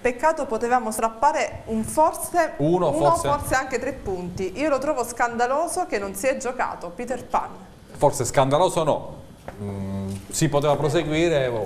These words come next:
Speaker 2: ma anche perché, ripeto, il problema lì è, è molte volte anche l'incolumità dei calciatori, perché il campo ha una patina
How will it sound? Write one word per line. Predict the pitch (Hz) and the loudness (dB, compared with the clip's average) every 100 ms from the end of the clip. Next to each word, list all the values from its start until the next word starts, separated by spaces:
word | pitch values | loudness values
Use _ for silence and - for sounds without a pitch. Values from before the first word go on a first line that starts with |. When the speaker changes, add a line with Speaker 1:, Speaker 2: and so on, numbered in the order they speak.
| 80 117 | -6 -4
Speaker 2:
ma | 123 131 120 | 2 4 4
anche | 131 131 131 113 - - - - | 0 0 0 0 -6 -14 -18 2
perché, | 127 147 135 - | 4 4 2 0
ripeto, | 143 156 156 123 123 - | 0 4 6 4 2 -2
il | 135 | -2
problema | 135 156 180 | 0 2 2
lì | 147 160 | 2 2
è, | 143 107 120 | -2 -4 -4
è | |
molte | 135 139 135 | 0 2 2
volte | 139 | 2
anche | 147 143 139 | 2 2 2
l'incolumità | 160 151 143 147 143 143 | 2 2 2 2 4 2
dei | - 127 135 | 2 0 2
calciatori, | 131 120 123 104 98 101 | 2 2 0 0 0 0
perché | 107 - | -2 0
il | 117 104 - | 0 0 -2
campo | 170 156 143 123 | 2 2 4 4
ha | |
una | 110 120 | 4 2
patina | 120 175 160 165 135 127 98 | 6 6 4 2 0 0 -2